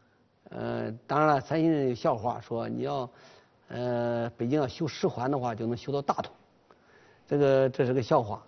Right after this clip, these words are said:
实际上这个大饼呢，不可能谈那么大。所以呢，我们说空间布局的优化是未来规划的一个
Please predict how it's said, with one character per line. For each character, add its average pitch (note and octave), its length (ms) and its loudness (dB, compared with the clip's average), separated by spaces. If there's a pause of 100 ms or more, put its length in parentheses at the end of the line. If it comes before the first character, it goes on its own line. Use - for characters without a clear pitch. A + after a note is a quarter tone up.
实 C#3+ 220 -2
际 C#3+ 60 2
上 C#3 140 4
这 B2+ 60 2
个 C3 100 2
大 D3+ 240 4
饼 B2 200 -2
呢， A#2 120 -4
不 B2 160 -8
可 A2+ 200 -6
能 C#3 120 0
谈 A#2+ 220 -6
那 B2 60 0
么 G#2+ 100 -4
大。 B2+ 180 -2 (540)
所 F3+ 160 8
以 A#3 60 10
呢， G#3+ 120 12
我 E3 140 10
们 F#3 80 8
说 F#3+ 280 10
空 - 220 -4
间 G#3 140 4
布 G#3 100 -2
局 F#3+ 120 -2
的 G3 60 2
优 G3 240 4
化 A#3 180 2 (240)
是 - 180 -4
未 D#3 220 4
来 C#3+ 160 6
规 F#3+ 260 4
划 F3+ 280 2
的 A#2+ 140 -2
一 B2 140 -4
个 B2+ 100 -2